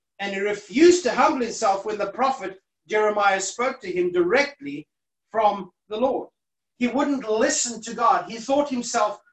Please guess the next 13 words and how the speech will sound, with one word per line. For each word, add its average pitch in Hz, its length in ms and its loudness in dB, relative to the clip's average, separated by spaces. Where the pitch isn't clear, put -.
more 254 340 6
important 240 680 2
than 190 220 -2
God. 165 260 -4
Uh, 165 180 0
God 220 240 -2
spoke 233 400 -6
to 226 100 -14
him 214 200 -8
through 196 160 -8
the - 80 -14
prophet - 280 -6
Jeremiah. 185 600 -2